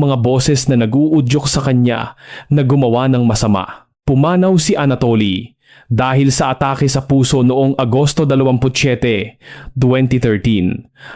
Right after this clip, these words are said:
At sa buong panahon niya sa kulungan, hindi siya kailanman binisita ng kanyang mga kaanak at hindi rin siya binigyan ng burol. Iyan ang naging katapusan ni Anatoly.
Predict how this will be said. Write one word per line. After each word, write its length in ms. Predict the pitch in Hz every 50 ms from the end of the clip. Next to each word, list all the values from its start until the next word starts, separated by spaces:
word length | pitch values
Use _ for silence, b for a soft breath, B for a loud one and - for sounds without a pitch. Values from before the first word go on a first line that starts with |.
| B B
At 160 | B 143 139 -
sa 240 | - - 170 151
buong 400 | 135 143 143 156 185 208 208 185
panahon 400 | 185 185 180 170 151 165 160 151
niya 160 | 139 143 143 139
sa 160 | 131 139 -
kulungan, 720 | - 139 127 127 127 120 117 110 101 98 104 110 123 - B B B B B B B B
hindi 400 | B - 151 135 127 113 160 196
siya 160 | 175 - 202
kailanman 560 | - 165 156 147 147 139 135 135 139 143 139 123
binisita 560 | 117 123 120 113 - - 165 151 147 160 147
ng 240 | 147 143 135 123 -
kanyang 400 | 139 127 127 127 131 143 147 139
mga 240 | 127 127 120 -
kaanak 640 | 139 120 120 117 113 120 117 110 - - - - B B B B B B B B -
at 80 | 156 151 147
hindi 320 | 151 139 127 143 185 190 180
rin 160 | 190 185 151
siya 160 | - 180 147
binigyan 480 | 135 151 151 147 135 127 143 143 139 135
ng 160 | 123 120 110
burol. 560 | 117 113 110 104 110 107 92 85 82 85 - _ _ _ _ _ _ -
Iyan 480 | 170 156 143 139 156 170 190 190 175
ang 160 | 165 165 156
naging 320 | 147 135 123 147 147 147 139
katapusan 720 | 143 - 139 127 - 135 131 - 139 131 131 127 127 135
ni 20 | 135
Anatoly. 920 | 139 131 120 117 - 110 104 101 101 110 107 - - 127 - - - _